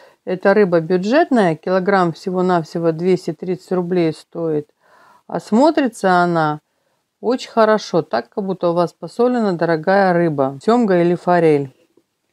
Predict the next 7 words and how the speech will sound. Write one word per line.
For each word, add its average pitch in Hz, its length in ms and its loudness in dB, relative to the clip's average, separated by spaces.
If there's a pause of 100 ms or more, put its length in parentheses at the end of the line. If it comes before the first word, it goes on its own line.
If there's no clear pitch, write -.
(1000)
И 277 240 -4
на 240 120 2
вкус 247 320 -6
она 196 200 0
тоже 196 320 0
очень - 300 -2
хороша. 147 680 -4